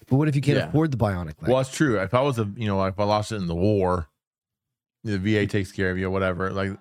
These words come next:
Speaker 2: that would be
Speaker 1: Did they
Speaker 2: something.
Speaker 1: give you a good one, though? Or they give
Speaker 2: I
Speaker 1: you, like,
Speaker 2: mean,
Speaker 1: a mediocre one, like, kinda how they buy shit for the government?
Speaker 2: most of the people I know have pretty good bio-, it also depends on where you cut off. You cut off, like, way high, below the knee, above the knee.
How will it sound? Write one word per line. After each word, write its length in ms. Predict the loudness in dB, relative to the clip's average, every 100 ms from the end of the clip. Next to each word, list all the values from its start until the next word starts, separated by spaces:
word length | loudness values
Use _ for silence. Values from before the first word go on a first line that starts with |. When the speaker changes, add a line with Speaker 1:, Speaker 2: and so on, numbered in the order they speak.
| -10
Speaker 2:
that 180 | 0 0
would 80 | 0
be 80 | 0
Speaker 1:
Did 60 |
they 60 | 2
Speaker 2:
something. 180 | 2 2
Speaker 1:
give 120 | 2
you 120 | 2
a 40 |
good 180 | 2 2
one, 160 | 2 2
though? 280 | 2 0 -4 _
Or 60 | 0
they 140 | 0
give 100 | 2
Speaker 2:
I 40 | 2
Speaker 1:
you, 60 | 2
like, 160 | 2
Speaker 2:
mean, 100 | 2
Speaker 1:
a 40 | 2
mediocre 640 | 4 4 4 2 0 0
one, 180 | 2 2
like, 120 | 0
kinda 260 | 0 0 2
how 180 | 2
they 140 | 2 0
buy 320 | 0 0 0
shit 360 | -2 -4 -4 -6 _ _ _ -4
for 100 | -2
the 80 |
government? 320 | 0 2 2 2
Speaker 2:
most 40 |
of 60 | 2
the 40 | 2
people 120 | 2
I 140 | 2
know 320 | 4 2 2
have 240 | 2 2 0 _ _
pretty 200 | -2 0
good 500 | 2 0 0 -6 -8
bio-, 240 | -2 0 0
it 120 | 0
also 240 | 2 0 0
depends 260 | 0 0
on 80 | 0
where 140 | 0 0
you 120 | 0
cut 120 | -2
off. 160 | -2 -4 _
You 60 |
cut 140 | -4 -2
off, 160 | -2
like, 100 | -4
way 200 | -4 -2
high, 500 | -2 0 0 0 -2 -6 _ _ -4
below 200 | 0 0
the 100 | 0
knee, 180 | 0
above 260 | 0 0 0
the 80 | 0
knee. 380 | -2 -2 -2